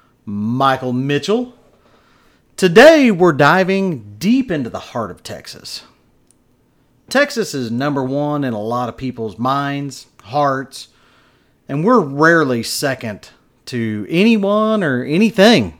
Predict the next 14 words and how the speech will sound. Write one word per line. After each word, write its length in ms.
anywhere 400
else 200
in 100
the 20
United 280
States 340
or 40
the 80
world, 300
for 80
that 220
fact. 340
I'm 160
kidding. 360